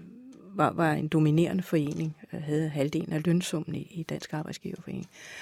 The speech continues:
var vred over, at, øh, andre organisationer var gået foran og dermed havde ødelagt deres lønforhandlinger. Øh, og der skulle så sættes et arbejde i gang med at finde ud af, hvordan skulle D A være, øh, konstrueret i fremtiden.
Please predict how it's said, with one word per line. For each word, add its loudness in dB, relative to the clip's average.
var 6
vred 8
over, 2
at, -4
øh, -2
andre 2
organisationer -2
var -8
gået -2
foran 4
og -8
dermed -2
havde 0
ødelagt 2
deres -4
lønforhandlinger. -6
Øh, 0
og -4
der 2
skulle -2
så 2
sættes 2
et 0
arbejde 0
i -4
gang 8
med 6
at -4
finde 0
ud 0
af, -2
hvordan 2
skulle 4
D -8
A 2
være, 2
øh, -6
konstrueret -2
i -6
fremtiden. -6